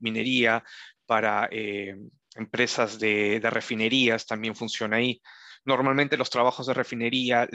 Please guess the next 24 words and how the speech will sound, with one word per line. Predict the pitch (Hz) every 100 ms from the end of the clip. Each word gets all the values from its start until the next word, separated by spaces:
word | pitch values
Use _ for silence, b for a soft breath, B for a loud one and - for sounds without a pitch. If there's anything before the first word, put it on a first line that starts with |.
| 113
todo | 120 123
lo | 123 -
que | 131
es | -
tubería, | 127 120 120 123 120 -
eh, | 127
corríjame | - 113 110 117 113
si | 107
estoy | - 113
equivocado, | - 113 110 127 120 107 -
pero | 120 117
cuando | 117 113 110
yo | 127
estuve | 131 - 143
trabajando, | - 120 120 131 127 127 127
hice | - 117
trabajos | - 113 117 - 120 -
en | 120
la | 127
refinería | 123 113 110 120
en | 120
California | 120 110 123 123 117
de | 110
Shell, | - 131